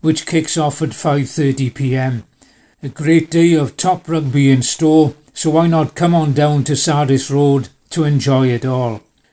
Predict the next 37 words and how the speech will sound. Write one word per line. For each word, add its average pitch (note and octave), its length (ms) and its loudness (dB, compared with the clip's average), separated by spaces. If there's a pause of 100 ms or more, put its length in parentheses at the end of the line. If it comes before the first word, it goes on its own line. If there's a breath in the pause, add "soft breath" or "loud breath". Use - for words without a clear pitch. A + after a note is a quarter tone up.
(260)
That's D#3 260 -6
it F3 180 -2
for E3 160 -4
another D#3 320 0
week E3+ 360 -6
on D3+ 160 -4
the C#3 80 -4
Ponty D#3 420 -2
Rugby D#3+ 320 -2
Show. F3+ 400 0 (400)
We D#3+ 140 0
hope F3 240 0
you've D#3+ 160 2
enjoyed D#3 500 0
being C#3 260 0
with D#3+ 160 0
us, F3+ 360 -2 (260)
listening E3 460 -2
to D#3+ 180 0
us D#3+ 240 -2
talk D#3+ 300 -4
the D3+ 120 -4
talk, D#3 540 -6 (680 loud breath)
and D3+ 140 -4
very F3 240 2
much D#3+ 280 0
hope E3+ 240 2
that D#3 200 -4
you E3+ 120 -2
can D#3+ 200 -6
be D3 100 0
with F3 200 2
us F3 180 0
again D#3 540 0
next E3+ 320 -4
Wednesday C#3+ 420 -2
evening, C#3 480 -2